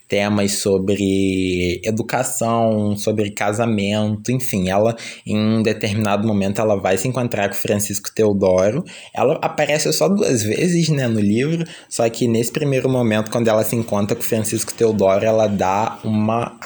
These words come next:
aula sobre educação, sobre ética, enfim, ela é uma personagem muito interessante. Então,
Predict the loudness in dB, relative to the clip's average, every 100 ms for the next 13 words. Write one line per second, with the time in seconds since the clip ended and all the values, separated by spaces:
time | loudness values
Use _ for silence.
0 | 0 2 2 0 0 0 0 0 0 0
1 | -2 -4 -4 -4 -2 0 0 0 -2 -4
2 | 0 0 0 0 0 0 2 2 0 -4
3 | -6 -2 -2 -2 -2 0 2 4 2 0
4 | -4 -12 -10 -2 -2 0 0 2 2 0
5 | 0 0 -2 -4 -4 0 2 2 0 -2
6 | -2 -2 -2 -2 -4 -2 -2 -2 -2 -6
7 | -8 -6 -6 -6 -10 -10 -4 0 0 2
8 | 2 2